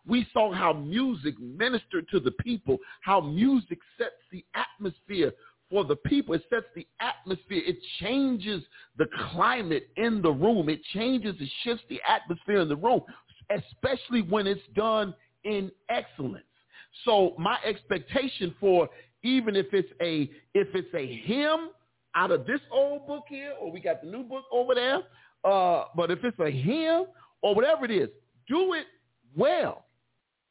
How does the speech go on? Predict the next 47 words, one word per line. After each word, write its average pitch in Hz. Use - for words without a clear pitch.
right? 247
It's 277
like, 262
even 294
if 262
it's 240
like, 190
it 240
was 233
First 247
Sunday, 220
right? 165
And 185
if 160
you're 254
gonna 254
sing, 233
you 220
know, 220
uh, 175
uh, 160
um, 143
uh, 160
"The 139
Blood 220
Will 214
Never 240
Lose 233
Its 214
Power," 170
you 240
know, 214
that -
thing 214
has 196
a, 143
there 269
is 208
a, 139
there 240
is 175
a 139
ebb 214
and 180
flow 202
to 180
that 165